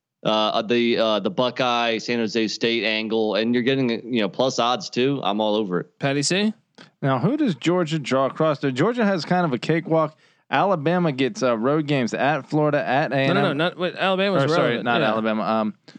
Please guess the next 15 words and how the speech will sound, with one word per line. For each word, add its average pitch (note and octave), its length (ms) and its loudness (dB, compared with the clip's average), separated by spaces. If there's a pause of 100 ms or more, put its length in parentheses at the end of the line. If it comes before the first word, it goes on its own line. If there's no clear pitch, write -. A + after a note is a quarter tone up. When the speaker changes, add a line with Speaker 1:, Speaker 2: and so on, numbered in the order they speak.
(160)
Speaker 2:
Uh, C#3+ 220 0
Georgia. C#3 380 -2
Speaker 3:
Georgia. D3+ 440 0
Speaker 2:
Yeah. C3+ 240 -4 (200)
Speaker 3:
Georgia. C3+ 280 0
Actually, C#3+ 380 -2
Ge-, A#2 180 -2
yeah, A2+ 140 0
Georgia E3 320 -2
has F3 160 -2
a D#3 60 -6
cakewalk. D#3+ 440 0 (220)
Ohio E3 340 2
State, C3+ 320 0
rather. F#2+ 320 0